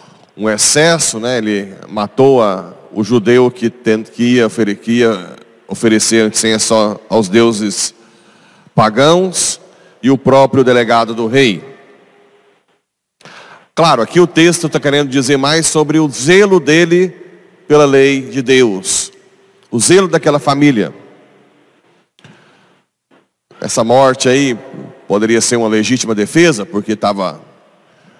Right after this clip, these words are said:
não sei. Mas a gente tem que primeiro extrair o essencial, que é a fidelidade a Deus.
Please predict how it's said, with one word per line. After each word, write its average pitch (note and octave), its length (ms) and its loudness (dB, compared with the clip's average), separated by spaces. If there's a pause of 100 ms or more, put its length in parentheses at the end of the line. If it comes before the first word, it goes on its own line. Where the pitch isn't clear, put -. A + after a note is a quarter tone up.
(160)
não A#2+ 80 -4
sei. G#2+ 320 0 (1300)
Mas A2+ 260 -2
a C3 40 0
gente C3 160 -2
tem C3 120 -2
que B2 60 -16
primeiro C#3 640 0 (1400)
extrair D#3 640 0
o D#3+ 80 4
essencial, D3 840 -2 (1300)
que B2 180 0
é C3+ 440 0 (360)
a - 100 -10
fidelidade C3+ 800 0
a A2+ 60 0
Deus. F#2+ 540 -8